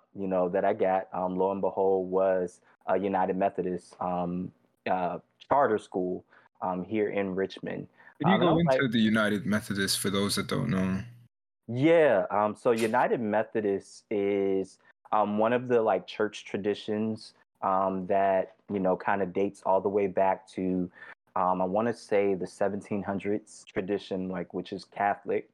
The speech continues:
Speaker 1: like Catholicism.
Speaker 2: Yes.
Speaker 1: Um, there are two main differences. So you got Catholicism on one side,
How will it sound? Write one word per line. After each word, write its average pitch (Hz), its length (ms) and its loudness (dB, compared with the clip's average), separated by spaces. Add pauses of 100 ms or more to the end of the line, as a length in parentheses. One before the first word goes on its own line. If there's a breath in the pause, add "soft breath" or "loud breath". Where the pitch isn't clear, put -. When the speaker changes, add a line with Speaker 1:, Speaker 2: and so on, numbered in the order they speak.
(120)
Speaker 1:
like 92 180 -12
Catholicism. 92 840 -4 (380 loud breath)
Speaker 2:
Yes. 95 380 4
Speaker 1:
Um, 92 140 -8 (200)
there 107 240 2
are 98 60 0
two 151 360 -2
main 107 340 0
differences. 95 640 -4
So - 120 -4
you 95 120 -2
got 92 220 -2
Catholicism 101 800 0
on 92 160 -2
one 95 180 -2
side, 92 400 0